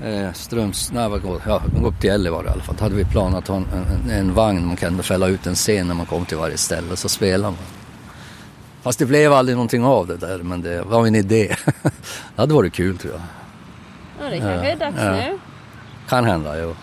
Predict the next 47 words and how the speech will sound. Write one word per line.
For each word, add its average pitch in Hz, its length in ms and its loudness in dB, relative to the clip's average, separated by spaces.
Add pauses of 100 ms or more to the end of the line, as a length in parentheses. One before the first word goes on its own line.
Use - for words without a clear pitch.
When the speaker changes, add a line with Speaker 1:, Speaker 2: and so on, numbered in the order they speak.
(720)
Speaker 2:
Men 269 160 0
det 262 180 2
är 202 60 0
väl 233 140 -2
lite, 370 260 -2
alltså, 254 260 0
om 269 80 0
man 269 120 -2
ska 247 140 -8
se 233 200 -4
något 220 260 -6
positivt 269 540 -4
med 339 220 6
all 226 120 0
den 220 160 0
här 190 160 2
skiten 185 540 -2
med 185 200 -2
corona 180 560 -2
Speaker 1:
Ja, 127 140 6
ja, 127 100 6
ja. 220 80 6
Speaker 2:
och 107 80 2
världen 185 360 2
stängs 180 240 -8
ner, 185 300 -4
så 208 160 -2 (420)
folk 208 240 -2
har 320 140 0
ju 294 60 -4
lite 247 500 -2 (400)
möjlighet 233 800 -2
att 214 120 0 (840)
med 226 320 4
nya 233 440 4
idéer 208 400 0
Speaker 1:
Ja, 131 80 6 (140)
det 156 80 6
blir - 120 2
ju 139 120 6
lite - 140 4
Speaker 2:
och - 60 2
Speaker 1:
så, 101 180 2
ja, 92 220 4
visst, 107 320 2
jo, 95 200 0 (120)
jo. 101 80 -6